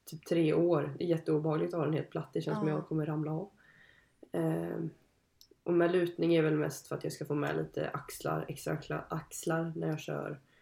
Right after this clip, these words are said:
Speaker 1: bröst. För att, eh, jag har kört ganska mycket bröst genom mina år.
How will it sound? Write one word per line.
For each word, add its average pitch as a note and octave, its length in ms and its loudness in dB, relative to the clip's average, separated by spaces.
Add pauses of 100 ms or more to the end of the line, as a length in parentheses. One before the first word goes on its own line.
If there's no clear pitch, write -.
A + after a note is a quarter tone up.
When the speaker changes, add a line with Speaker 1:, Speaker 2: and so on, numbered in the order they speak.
(300)
Speaker 1:
bröst. - 560 -6
För D3 300 -2
att, - 440 -12 (640)
eh, C#3+ 480 -2
jag D3 100 2
har D3+ 60 2
kört D#3+ 200 2
ganska D#3 220 -2
mycket D3 220 0
bröst - 480 -4
genom C#3+ 360 -2
mina D3 480 -4 (280)
år. F#3+ 420 0